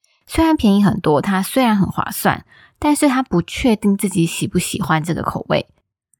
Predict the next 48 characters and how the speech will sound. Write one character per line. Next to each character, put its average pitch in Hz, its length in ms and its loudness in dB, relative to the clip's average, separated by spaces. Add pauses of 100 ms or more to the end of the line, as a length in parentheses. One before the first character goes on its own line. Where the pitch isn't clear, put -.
(120)
但 302 140 2
是 320 140 2
另 302 240 4
外 254 120 4
一 233 60 0
个 226 80 0
选 - 260 -4
择， - 240 -4
它 220 200 -4
是 - 220 -4
免 175 300 -2
费， - 240 -2 (440)
百 156 120 0
分 262 160 0
之 294 140 -2
百 226 160 0
可 - 140 -4
以 - 160 -2
确 196 260 0
定 175 160 2
它 165 140 -2
不 - 180 -4
会 220 160 2
有 165 160 2
损 - 220 -6
失， - 360 -10 (400)
就 302 160 2
算 220 220 0
不 208 160 -2
喜 185 220 -2
欢 170 180 2
这 185 100 -2
个 170 120 0
口 - 180 -6
味， 165 160 0
其 - 160 -6
实 165 240 -4
也 151 140 -2
没 - 120 -8
差。 - 400 -6 (640)
想 160 220 0
象 277 200 4
一 262 40 4
下， 277 160 2
如 180 120 4
果 - 140 -4
是 - 220 -2
你， - 320 0